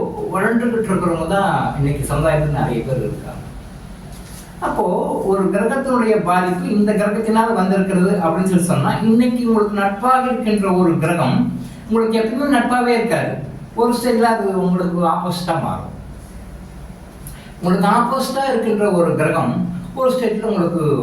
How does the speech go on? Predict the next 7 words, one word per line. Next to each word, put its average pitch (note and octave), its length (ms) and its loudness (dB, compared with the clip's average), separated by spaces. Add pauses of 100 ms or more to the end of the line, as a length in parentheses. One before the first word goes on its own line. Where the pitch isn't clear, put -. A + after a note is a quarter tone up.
(140)
நன்மையாக D3 560 0 (520)
மாறும். - 380 -2 (1400)
இப்ப A#3 260 2 (680)
நெகட்டிவா C#4 640 0
இருந்தாலும் B3 560 2
பாசிட்டிவா A#3+ 540 2
இருந்தாலும் G#3 720 0